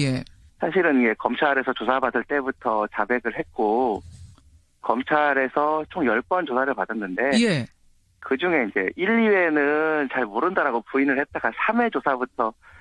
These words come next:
Speaker 2: 자백을 하게 됐는데
Speaker 1: 예, 예.
Speaker 2: 그 말이 조금 와전이 돼가지고 특검의 세 번째 조사부터 자백을
Speaker 1: 음.
Speaker 2: 하게 됐다.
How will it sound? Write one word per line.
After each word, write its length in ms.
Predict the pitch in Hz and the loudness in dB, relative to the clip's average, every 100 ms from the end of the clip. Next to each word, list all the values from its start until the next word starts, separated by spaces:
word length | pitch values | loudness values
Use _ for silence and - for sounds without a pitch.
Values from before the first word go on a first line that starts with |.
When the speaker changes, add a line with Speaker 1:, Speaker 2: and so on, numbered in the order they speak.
| - - - | -20 -20 -8
Speaker 2:
자백을 460 | 120 113 135 127 127 | -2 0 2 2 2
하게 180 | 165 170 | 0 0
됐는데 680 | 110 113 127 104 120 139 113 | 0 2 2 2 2 2 2
Speaker 1:
예, 200 | 208 202 | 4 2
예. 240 | 147 147 | 2 0
Speaker 2:
그 140 | 110 143 | 2 2
말이 440 | 123 113 123 123 | 2 2 2 0
조금 260 | 113 131 156 | 0 -4 0
와전이 340 | 104 123 156 | 2 2 2
돼가지고 400 | 120 110 110 101 101 | 2 2 0 -2 -4
특검의 480 | 110 - 214 180 143 | -10 -4 0 0 2
세 120 | 180 | 0
번째 300 | 175 175 165 | 0 0 -2
조사부터 1000 | 123 117 120 - - 98 101 123 147 143 143 | -2 0 -2 -4 -6 -2 0 0 0 -2 -4
자백을 320 | 113 92 - | -2 0 2
Speaker 1:
음. 60 | 117 | 2
Speaker 2:
하게 140 | - | 2
됐다. 480 | 185 185 110 117 120 | 0 -2 -2 0 0